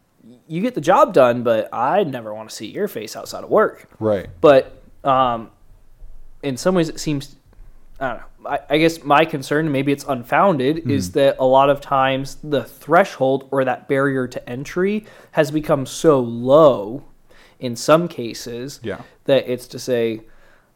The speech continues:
Speaker 1: in large groups, it's like, "Guys, what are we doing?"
Speaker 2: Yeah. And it's so much easier for bigger, the bigger your company is, the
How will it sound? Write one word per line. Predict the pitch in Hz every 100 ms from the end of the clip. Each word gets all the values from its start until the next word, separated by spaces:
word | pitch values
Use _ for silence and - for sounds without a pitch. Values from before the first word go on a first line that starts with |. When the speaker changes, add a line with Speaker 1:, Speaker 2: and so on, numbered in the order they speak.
| _ _ _ _ -
Speaker 1:
in | 147 127 -
large | 131 156 165 -
groups, | 135 123 131 -
it's | 165 131
like, | -
"Guys, | - 151 110 -
what | - 135 233 294
are |
we | 127 -
doing?" | - 190 - - - _ _ _
Speaker 2:
Yeah. | 156 170 90 - _ - -
And | 180 175 165 - -
it's | 135 -
so | - 151
much | 156 - -
easier | 113 127 117 101 95 92 95 _ _ _ _
for | - 104
bigger, | 87 110 107 104 98 95 - -
the | 113 110
bigger | 113 117 113
your | 101
company | 110 98 98 95
is, | 95
the | 90